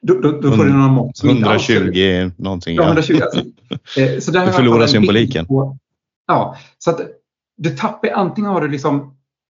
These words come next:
Speaker 1: riktiga måtten, men då tappar du, ja, men hur mycket är sextio alnar? Men hund-, typ hundratjugo meter, och sen är det korta, långa alnar som gäller.
Speaker 2: Ja.
Speaker 1: <laughs> Och så här, så att, men då kan man förklara det här, och du kan ändå ha en klammer bakom som tar,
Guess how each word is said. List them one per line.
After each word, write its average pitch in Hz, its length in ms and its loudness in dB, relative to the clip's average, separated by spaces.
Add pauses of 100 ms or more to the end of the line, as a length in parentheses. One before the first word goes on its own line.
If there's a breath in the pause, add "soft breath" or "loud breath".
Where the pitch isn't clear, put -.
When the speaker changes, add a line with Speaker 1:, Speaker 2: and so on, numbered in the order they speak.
Speaker 1:
riktiga 135 280 0
måtten, 160 380 -2
men 135 100 2
då 151 100 -2
tappar - 340 -6
du, 143 300 -2
ja, 127 60 -4
men 139 120 0
hur 143 140 0
mycket 147 280 -4
är 180 40 -2
sextio 151 320 -8
alnar? 123 160 -2
Men 135 220 -2
hund-, 139 200 -10
typ 120 160 -8
hundratjugo 117 400 -6
meter, 104 380 -6
och - 140 -6
sen 131 120 -4
är - 20 0
det 143 140 -4
korta, - 320 -12
långa 120 260 -4
alnar 110 340 -4
som 117 160 -8
gäller. 104 340 -6 (420 soft breath)
Speaker 2:
Ja. 98 160 -2
Speaker 1:
<laughs> - 40 -20
Och 160 80 -2
så 151 80 0
här, 131 160 0
så 156 160 -4
att, 147 80 -10 (220 loud breath)
men 202 240 0
då 180 80 0
kan 180 160 -6
man 170 100 -4 (180)
förklara 190 380 -6
det 151 80 -2
här, 123 160 -2
och 139 60 -4
du 135 60 -10
kan 160 120 -6
ändå 147 200 -4
ha 170 360 -6
en 135 140 -4
klammer 160 500 -6
bakom 123 480 -2 (440)
som 135 200 -6
tar, 131 220 0